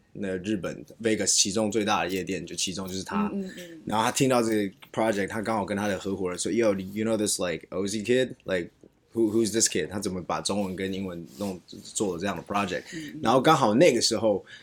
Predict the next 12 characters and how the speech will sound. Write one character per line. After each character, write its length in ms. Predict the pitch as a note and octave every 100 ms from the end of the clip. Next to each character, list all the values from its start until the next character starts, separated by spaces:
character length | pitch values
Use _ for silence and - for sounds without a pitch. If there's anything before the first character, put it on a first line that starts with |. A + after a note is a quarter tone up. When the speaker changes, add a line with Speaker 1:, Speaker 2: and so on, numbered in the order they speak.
| - _
Speaker 1:
呃， 320 | G2 G2 F2 C#2+ - -
东 160 | - B2+
方 140 | B2
联 120 | G#2+
盟 200 | G2+ F2+
的 100 | F2
Kev， 340 | F2+ A2 G#2 E2 - _ _ _ _
呃， 280 | F#2 D2+ D#2 -
人 180 | A2+ F#2+
在 100 | A2+
台 180 | - D#2+
湾。 180 | F2+